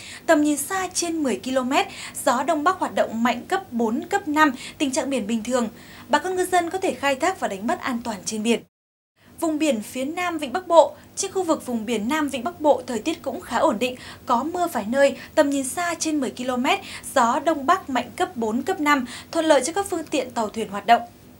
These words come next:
Vùng biển từ Quảng Trị đến Quảng Ngãi bao gồm đảo Cồn Cỏ, Lý Sơn. Khu vực vùng biển miền Trung thời tiết ổn định,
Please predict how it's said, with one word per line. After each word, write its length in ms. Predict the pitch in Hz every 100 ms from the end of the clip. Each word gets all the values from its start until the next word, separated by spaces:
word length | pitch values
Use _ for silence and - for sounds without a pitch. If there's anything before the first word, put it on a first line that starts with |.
| - - _
Vùng 120 | 339 302
biển 220 | 294 233
từ 120 | 285
Quảng 240 | 269 240
Trị 280 | 214 302 - -
đến 220 | 233 254 330
Quảng 220 | 262 214
Ngãi 320 | 226 339 381
bao 200 | 294 277
gồm 320 | 247 247 208
đảo 240 | 214 202 175
Cồn 240 | - 226 202
Cỏ, 220 | 240 214 180
Lý 200 | 208 254 -
Sơn. 220 | 311 294 - - - -
Khu 140 | - 403
vực 120 | 269
vùng 160 | 247
biển 160 | 247 214
miền 140 | 233 226
Trung 280 | 330 320 302
thời 160 | 247
tiết 180 | 214 359
ổn 200 | - 254 -
định, 180 | 240